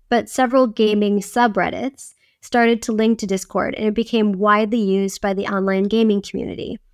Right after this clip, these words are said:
This was where it saw a lot of its early growth. Discord then built relationships with Twitch streamers and subreddit communities for Diablo and World of Warcraft. They really were able to build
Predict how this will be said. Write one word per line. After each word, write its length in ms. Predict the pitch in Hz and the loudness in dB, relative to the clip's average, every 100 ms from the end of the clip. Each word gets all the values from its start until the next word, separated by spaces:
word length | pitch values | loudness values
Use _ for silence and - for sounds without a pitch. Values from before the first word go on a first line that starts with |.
| _ - | _ 0
This 200 | 233 - | 0 2
was 140 | 240 | -2
where 180 | 214 214 | 2 2
it 140 | 196 - | 2 0
saw 260 | 196 190 | 0 2
a 0 | |
lot 200 | 190 185 | 0 0
of 100 | 185 | -2
its 120 | 185 | -4
early 280 | - 190 185 | -4 -2 -2
growth. 500 | 185 185 139 208 - _ _ _ - | -2 -2 -2 -4 -8 _ _ _ -2
Discord 680 | 294 294 - 320 294 269 202 | 0 0 2 4 6 4 0
then 260 | 240 247 247 | 2 4 4
built 200 | 226 - | 2 0
relationships 720 | 208 202 208 220 214 202 - | 0 0 0 -2 -2 -4 -6
with 160 | - - | -10 -6
Twitch 280 | - 254 - | -2 -2 -4
streamers 720 | - 254 233 226 220 220 214 | 0 2 4 2 2 0 -2
and 200 | 196 196 | -4 -2
subreddit 640 | - 226 208 190 196 - | 0 0 2 0 -2 -6
communities 600 | - 196 190 185 190 190 | -2 0 0 0 -2 -4
for 260 | - - 202 | -6 -2 0
Diablo 680 | 208 202 208 226 226 226 233 | 2 2 2 2 2 2 0
and 180 | 214 208 | 0 0
World 240 | 202 196 | 2 0
of 120 | 190 196 | -2 -2
Warcraft. 640 | 190 - - 180 _ - _ _ _ _ - | -2 -4 -8 -8 _ -20 _ _ _ _ 0
They 160 | 233 | 2
really 260 | 214 240 240 | 4 4 4
were 100 | 220 | 2
able 240 | 208 196 190 | 2 0 -4
to 120 | 202 | -6
build 540 | 202 196 190 185 190 | -2 0 2 0 -4